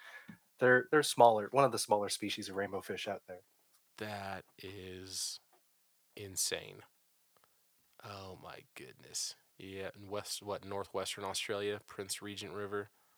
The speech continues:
Speaker 1: Mm-hmm, I think
Speaker 2: Oh
Speaker 1: so.
Speaker 2: my goodness. No, thank you. Yeah, and there's all sorts of good videos of, like, fishermen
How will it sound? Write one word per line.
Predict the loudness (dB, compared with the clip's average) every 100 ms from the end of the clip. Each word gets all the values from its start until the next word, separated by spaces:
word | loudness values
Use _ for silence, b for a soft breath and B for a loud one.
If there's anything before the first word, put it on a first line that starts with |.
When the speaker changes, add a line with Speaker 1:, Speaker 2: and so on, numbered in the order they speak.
| _ _ _ _ _ _ _ _ _ _ _ _ _ -4
Speaker 1:
Mm-hmm, | -2 -2 -4 -8
I | -8
think | -6
Speaker 2:
Oh |
Speaker 1:
so. | -4 -6 -6
Speaker 2:
my | -12 -20 -16
goodness. | -16 -16 -18 -8 -4 -4 -8 _ -16
No, | -10 -6 -4 -4 -6
thank | -12 -14 -16 -16
you. | -4
Yeah, | -2
and | 0
there's | 2
all | 2
sorts | 2 -2 -2
of |
good | -8 -8
videos | -6 -4 -2
of, | -2
like, | -4 -6
fishermen | 0 0 0 -2 -4 -4